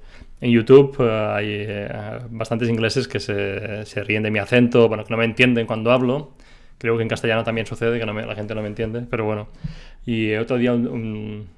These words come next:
un troll me <laughs> dijo que dejara de hacer el payaso y que me centrara en, en enseñar cómo, cómo, cómo utilizar Photopills o algo así.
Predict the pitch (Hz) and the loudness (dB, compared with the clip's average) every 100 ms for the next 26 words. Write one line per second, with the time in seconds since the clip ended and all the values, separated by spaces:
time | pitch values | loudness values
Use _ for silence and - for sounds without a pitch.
0 | - - 117 107 107 117 113 127 117 110 | -20 -14 -12 -10 -6 0 2 4 2 0
1 | 95 190 156 131 113 107 107 107 107 - | 0 -2 0 0 0 -2 -4 -6 -8 -10
2 | - - - - 120 - 127 139 139 123 | -14 -16 -20 -8 -6 0 2 2 0 -2
3 | 120 107 113 131 - 156 143 117 107 113 | 0 0 0 -2 -2 -4 -4 -6 -8 -8
4 | 104 110 120 117 107 110 117 113 110 110 | -6 -4 -2 -2 -4 -8 -10 -10 -10 -8
5 | 117 110 123 110 117 - 113 113 110 110 | -8 -6 -4 -4 -6 -8 -6 -6 -8 -10
6 | - - - - - 120 123 120 110 107 | -16 -20 -20 -12 -4 0 0 0 -4 -4
7 | - 123 107 95 98 98 - | 0 2 2 -2 -4 -4 -6